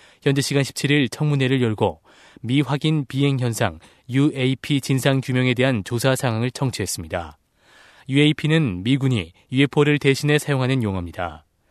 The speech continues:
조사를 책임지고 있는 몰트리 차관은 유에이피는 안보 일반과 비행 안전에 있어 잠재적 위험을 초래하는 만큼 그 기원을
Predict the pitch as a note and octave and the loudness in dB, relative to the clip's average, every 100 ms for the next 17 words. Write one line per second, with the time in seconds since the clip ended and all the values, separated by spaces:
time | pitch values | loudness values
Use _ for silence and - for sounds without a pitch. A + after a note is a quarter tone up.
0 | _ _ _ _ _ - D3 D#3 D#3+ E3 | _ _ _ _ _ -6 -2 2 2 2
1 | - D#3+ D3 D#3 D3+ D#3 E3 G#2 A#2+ C3+ | -2 -4 -2 0 2 4 2 2 0 0
2 | D#3 D3+ - B2+ A#2+ G2+ E2 _ _ _ | 0 0 -2 -4 -2 -2 -6 _ _ _
3 | _ C3 D3 D3+ - D3+ D#3 F#2 G2 C3 | _ 0 2 2 0 -2 -2 -2 -2 0
4 | D3 D#3 C#3+ C#3+ C#3 C3+ G#2 - C#3+ C#3+ | 2 2 2 0 0 2 0 0 -2 -2
5 | C3 B2 C3 A#2+ - A2+ - B2 B2+ D3 | -2 -4 -4 -4 -2 -2 -2 -4 -2 -2
6 | C#3 A2+ B2+ C#3 D3 - C#3+ C3 C3 A2 | -2 -4 -4 -4 -4 -6 -8 -6 -4 -6
7 | G2 G#2 D#2 _ _ _ - B2+ - C3+ | -8 -12 -14 _ _ _ -2 0 2 4
8 | D3 D3+ | 4 4